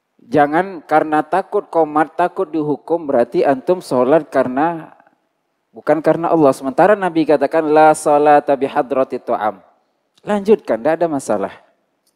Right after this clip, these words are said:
Tapi Allah Maha tahu apakah kita memang lapar atau kita menunda-nunda menghabiskan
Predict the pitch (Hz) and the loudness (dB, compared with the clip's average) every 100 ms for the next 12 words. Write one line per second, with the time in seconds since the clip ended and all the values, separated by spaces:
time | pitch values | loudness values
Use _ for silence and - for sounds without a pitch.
0 | _ _ _ _ _ _ _ _ - 135 | _ _ _ _ _ _ _ _ 0 0
1 | - 151 117 - _ _ _ _ _ _ | 2 -2 -2 -6 _ _ _ _ _ _
2 | _ _ _ _ _ _ _ _ _ _ | _ _ _ _ _ _ _ _ _ _
3 | _ _ _ _ _ _ 127 131 156 160 | _ _ _ _ _ _ 0 2 4 2
4 | 151 131 131 120 - 127 135 107 95 - | 0 -2 -2 -4 -2 0 2 0 -6 -8
5 | 123 139 127 143 143 139 - 135 139 139 | -2 -2 0 -2 -2 -8 -2 0 0 -2
6 | 135 135 127 131 120 - - 147 175 196 | -4 -2 2 2 2 -2 -4 2 2 0
7 | 180 _ _ _ _ - 131 - 170 170 | -6 _ _ _ _ -6 -6 2 2 2
8 | 156 147 156 156 147 147 147 139 135 135 | 0 0 0 0 -4 -6 -4 2 2 2
9 | 139 131 123 139 139 147 - 135 131 123 | -6 -6 0 2 2 -2 -10 -10 -8 -6
10 | 131 - | -6 -4